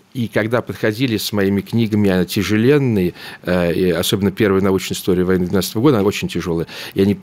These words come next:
люди, э, с двумя пересадками сюда прилетают многие, да, на, на концерт,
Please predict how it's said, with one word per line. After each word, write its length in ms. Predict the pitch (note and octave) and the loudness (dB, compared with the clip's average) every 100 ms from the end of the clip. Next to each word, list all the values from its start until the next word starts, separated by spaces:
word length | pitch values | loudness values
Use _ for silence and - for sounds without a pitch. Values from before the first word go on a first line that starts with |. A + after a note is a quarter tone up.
| - | -4
люди, 320 | A#2 B2 G#2+ - - - | 2 2 2 -2 -8 -2
э, 180 | G#2 | 0
с 80 | F#2+ | 0
двумя 260 | G2+ C3 C3 | 0 2 2
пересадками 840 | B2+ B2 A#2+ C#3+ G2 - - F2 | 0 0 0 0 0 -4 -4 -4
сюда 260 | E2 F#2 F2 | -4 -6 -6
прилетают 720 | F#2+ F#2+ G2 - F2+ E2 - | -2 0 -2 -2 -2 -2 -2
многие, 380 | F#2 E2 E2+ E2+ | -2 -2 -2 -2
да, 200 | F2 F2+ | 0 0
на, 200 | F2+ E2+ | 0 0
на 140 | F#2+ | -2
концерт, 480 | F#2 F2+ - F3 - | 0 -2 0 0 -2